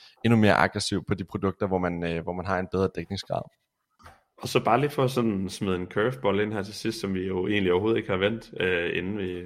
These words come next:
Speaker 2: vi vil snakke om det, det var det her med feedbaserede tekstannoncer.
Speaker 1: Ja.
Speaker 2: Øhm, igen, det kræver også et enormt stærkt feed at have de her ting, og det er også her, hvor, hvor custom labels i sig selv spiller en rigtig stærk rolle. Man kan sige, en af dem, jeg har brugt allermest, når jeg har arbejdet med feedbaserede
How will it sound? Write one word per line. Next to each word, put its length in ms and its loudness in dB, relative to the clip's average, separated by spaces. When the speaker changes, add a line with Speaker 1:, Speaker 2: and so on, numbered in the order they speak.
Speaker 2:
vi 160 -6
vil 200 -10
snakke 300 -4
om 120 -4
det, 160 -8
det 80 -4
var 120 -2
det 120 -4
her 100 -4
med 320 -4
feedbaserede 580 -2
tekstannoncer. 560 -8
Speaker 1:
Ja. 100 6
Speaker 2:
Øhm, 680 -2
igen, 320 0
det 180 -6
kræver 200 -2
også 300 0
et 80 -4
enormt 420 -2
stærkt 380 -6
feed 200 -4
at 80 -2
have 200 -2
de 40 -2
her 180 -6
ting, 260 -4
og 120 -14
det 120 2
er 60 4
også 200 -4
her, 80 2
hvor, 260 -4
hvor 220 -12
custom 260 -6
labels 300 -8
i 40 -14
sig 100 -10
selv 160 -2
spiller 300 0
en 120 -2
rigtig 220 -6
stærk 280 -4
rolle. 360 0
Man 80 -4
kan 100 -6
sige, 300 -8
en 140 4
af 140 2
dem, 180 2
jeg 100 4
har 180 -2
brugt 240 2
allermest, 480 2
når 80 -6
jeg 80 -4
har 60 0
arbejdet 280 -2
med 80 -6
feedbaserede 500 -4